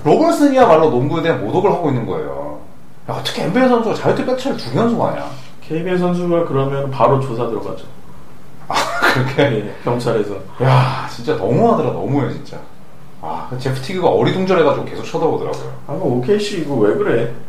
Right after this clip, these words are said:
Speaker 2: 멤버 다 좋은데 걔만 완전 구멍이잖아.
Speaker 1: 누구야? 로버슨?
Speaker 2: 예.
Speaker 1: 걔는 가뜩이나 작년까지는 그래도 코너에서 삼 점 슛이라도 던졌는데 지금은 공격 롤이 없다 보니까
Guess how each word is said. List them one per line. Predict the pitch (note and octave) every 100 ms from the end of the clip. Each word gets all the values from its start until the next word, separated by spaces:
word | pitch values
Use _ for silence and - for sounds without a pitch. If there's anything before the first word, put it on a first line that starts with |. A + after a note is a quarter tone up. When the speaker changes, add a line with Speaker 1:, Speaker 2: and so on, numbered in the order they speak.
| - - - - - -
Speaker 2:
멤버 | C3 C3+ D#3
다 | - C#3
좋은데 | D3 E3+ D#3
걔만 | B2 C3+ D#3
완전 | A#2 A#2+ -
구멍이잖아. | B2 A#2+ G#2+ G2 G2+ -
Speaker 1:
누구야? | G2+ F2 E2+ - - - - -
로버슨? | F#2+ G2+ G#2 C#3 C#3
Speaker 2:
예. | G#2+ G2 F#2+ - - - - B2+
Speaker 1:
걔는 | C3 D#3+ D#3+ C3+ - - - - - -
가뜩이나 | - A#2+ F#3 F3+ E3 C3 - - - - - - -
작년까지는 | B2+ G3 G3 F#3+ F3+
그래도 | C3+ C3
코너에서 | - A3+ G#3 D#3
삼 | - G3+
점 | A3+ A3
슛이라도 | F#3+ F#3+ F3+ -
던졌는데 | G2 G2+ A#2 F#2+ E2+ D#2+ D#2+
지금은 | - C#3 F#3 D#3
공격 | B2+ C3 G3
롤이 | G#2 E3
없다 | F3 - C#3+
보니까 | G#2 F#2+ B2+ C3